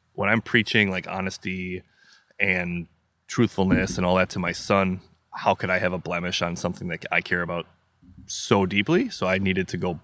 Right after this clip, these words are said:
back. So twenty fifteen is when I went back to reclaim my conscience. I even called, uh, I wanted to re-, like, like, you know, rescind my time and get, and, and everything. So I, I officially,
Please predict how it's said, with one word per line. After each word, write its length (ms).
back. 500
So 260
twenty 300
fifteen 680
is 140
when 140
I 60
went 220
back 320
to 100
reclaim 440
my 120
conscience. 460
I 100
even 120
called, 420
uh, 280
I 80
wanted 220
to 80
re-, 120
like, 180
like, 200
you 60
know, 220
rescind 300
my 120
time 580
and 160
get, 160
and, 380
and 340
everything. 380
So 140
I, 260
I 60
officially, 680